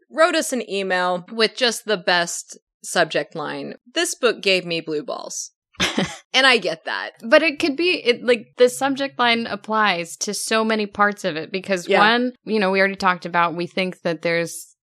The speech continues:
Speaker 2: a reveal about Rix and her power,
Speaker 1: Mm-hmm.
Speaker 2: and that didn't happen. She has all of these crushes, and really nothing ever happens with any of them.
Speaker 1: Well, so we didn't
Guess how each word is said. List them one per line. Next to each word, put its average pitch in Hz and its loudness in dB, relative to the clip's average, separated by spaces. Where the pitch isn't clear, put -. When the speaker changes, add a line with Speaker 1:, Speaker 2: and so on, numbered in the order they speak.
Speaker 2:
a 180 0
reveal 165 0
about 160 0
Rix 165 -4
and 165 -2
her 156 -4
power, 147 0
Speaker 1:
Mm-hmm. 180 -2
Speaker 2:
and 165 -2
that 165 0
didn't 165 -2
happen. 156 -2
She - -6
has 156 -2
all 165 4
of 185 -2
these 175 -4
crushes, 175 2
and 170 -2
really 226 4
nothing 160 0
ever 151 -2
happens 147 -2
with 151 -6
any 147 0
of 151 -2
them. 254 -6
Speaker 1:
Well, 269 4
so 247 -2
we 247 -4
didn't 269 -6